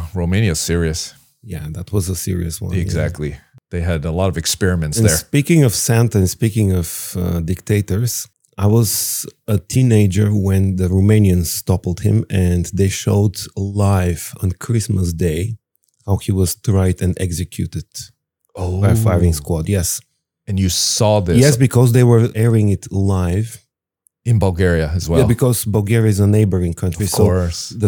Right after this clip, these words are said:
Speaker 2: T V reception was very clear. Later, of course, it was all doctored and they never showed, but actually when it was live, they showed how the firing squad eliminated him. And the whole trial lasted, like,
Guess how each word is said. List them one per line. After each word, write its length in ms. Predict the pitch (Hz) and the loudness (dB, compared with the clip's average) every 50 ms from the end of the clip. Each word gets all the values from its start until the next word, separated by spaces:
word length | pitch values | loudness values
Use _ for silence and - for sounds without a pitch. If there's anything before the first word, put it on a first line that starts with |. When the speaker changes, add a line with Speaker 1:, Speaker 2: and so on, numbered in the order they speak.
| - - | 0 2
Speaker 2:
T 120 | 127 127 | 2 2
V 180 | 113 117 110 104 | 4 4 4 4
reception 560 | 95 98 92 - - 107 92 - - 98 90 | 4 4 2 2 0 -2 -2 -2 -2 -2 0
was 140 | 87 85 76 | 0 -2 -2
very 260 | 82 95 90 90 85 | -2 -2 -2 -2 -2
clear. 500 | - - 98 87 82 82 87 92 110 107 _ _ _ _ _ _ | -4 -6 -6 -4 -4 -4 -4 -4 -6 -6 _ _ _ _ _ _
Later, 400 | - 117 120 135 139 - 151 135 | 2 4 4 4 4 4 4 2
of 120 | 120 104 - | 2 2 0
course, 340 | - - 120 120 117 101 101 | 0 2 4 4 4 4 2
it 160 | 104 - - | 0 0 2
was 180 | 107 104 85 - | 2 2 2 2
all 200 | - 110 117 117 | 2 2 4 4
doctored 540 | 104 95 107 101 - - - 98 92 - - | 4 4 2 2 0 0 0 0 0 2 2
and 100 | 95 95 | 2 2
they 60 | 98 98 | 4 4
never 280 | 101 98 90 95 87 | 4 4 4 2 0
showed, 440 | 80 - - - 92 90 87 - - | -2 -2 -2 0 0 0 0 -2 -4
but 120 | - 87 - - - | -8 -8 -8 -8 -6
actually 420 | - 127 131 - - - 98 95 90 | -2 -2 -2 -2 -2 -4 -2 0 0
when 180 | 87 90 90 | 0 0 -2
it 160 | 87 - - | -2 -4 -6
was 140 | - 85 82 | -8 -6 -4
live, 300 | 95 101 98 92 92 90 92 | -2 -2 -2 -2 -2 -4 -4
they 60 | 90 | -6
showed 320 | - - 95 90 87 87 - - | -6 -4 -2 -2 -2 -4 -6 -6
how 220 | 95 87 85 82 - _ _ _ _ _ - | -4 -4 -4 -4 -6 _ _ _ _ _ -10
the 40 | 90 | -8
firing 420 | - - 107 98 90 90 85 85 82 | -6 -4 -4 -2 -2 0 -2 -4 -4
squad 500 | - - - 95 92 87 80 80 - - | -8 -10 -8 -6 -4 -4 -4 -6 -6 -4
eliminated 640 | 95 95 92 90 90 87 87 85 85 - - - | -2 -2 0 0 0 -2 -2 -4 -6 -8 -10 -12
him. 260 | - - 80 85 87 - _ _ _ _ _ _ _ _ - | -10 -10 -10 -10 -10 -12 _ _ _ _ _ _ _ _ -6
And 100 | 101 98 | -2 -2
the 60 | 95 - - | -2 0 2
whole 140 | 127 131 | 2 2
trial 380 | - - 123 113 117 113 113 110 110 | 2 2 2 2 4 4 4 4 4
lasted, 500 | 107 110 107 90 - - 98 85 - - 104 | 4 4 2 2 0 -2 -6 -8 -8 -8 -6
like, 300 | 95 95 92 87 - | -4 -4 -4 -6 -8